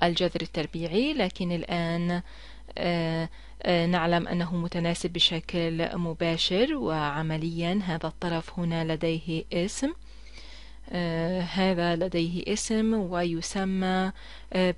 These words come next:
بالسعة الكهربائية. وطريقة أخرى لكتابة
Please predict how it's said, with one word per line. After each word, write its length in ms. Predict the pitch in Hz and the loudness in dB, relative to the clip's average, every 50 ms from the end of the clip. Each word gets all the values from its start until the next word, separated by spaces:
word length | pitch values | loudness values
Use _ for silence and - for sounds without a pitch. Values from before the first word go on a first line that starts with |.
| - - | -2 -2
بالسعة 1600 | 185 180 175 180 180 180 175 - - - - - - 185 185 175 165 - - 175 175 - - - 208 190 165 175 175 180 - - 185 | 0 2 4 4 4 2 2 -2 -10 -18 -12 -2 2 4 4 4 4 4 4 2 2 2 0 0 0 2 4 4 4 4 6 4 4
الكهربائية. 840 | 170 - - 180 175 170 180 175 180 165 170 170 165 175 185 226 | 2 0 -2 -2 -2 -2 0 0 0 0 0 -2 0 2 2 2
وطريقة 680 | 277 294 233 202 - 180 170 170 165 - - 180 - - | 2 2 0 -2 0 -2 -2 -2 -2 -2 -2 -2 -2 -4
أخرى 400 | - - - 190 190 190 202 214 | -6 -6 -2 0 2 2 4 4
لكتابة 460 | 202 - - - 175 165 - 175 | 2 0 -2 -2 -2 -2 -2 -2